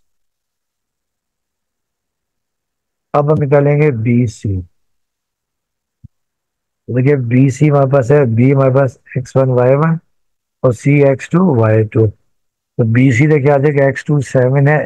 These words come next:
एक्स वन भी सेवन है होल square, फिर वाई टू माइनस वाई वन, वाई टू एट है, वाई वन टू है,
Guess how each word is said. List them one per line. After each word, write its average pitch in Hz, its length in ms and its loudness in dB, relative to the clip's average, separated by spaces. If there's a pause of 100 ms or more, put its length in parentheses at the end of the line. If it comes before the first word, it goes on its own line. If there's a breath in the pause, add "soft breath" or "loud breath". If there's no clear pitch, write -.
एक्स 127 220 -6
वन 143 200 0
भी 147 100 0
सेवन 143 420 0
है 143 80 0
होल 110 260 -2
square, 107 340 -6 (680)
फिर 131 100 2
वाई 131 300 2
टू 147 200 -2
माइनस 139 300 0
वाई 131 160 0
वन, 139 220 0
वाई 127 280 0
टू 131 220 -2
एट 131 200 2
है, 139 80 2
वाई 117 240 0
वन 127 240 0
टू 104 280 -2
है, 92 60 -4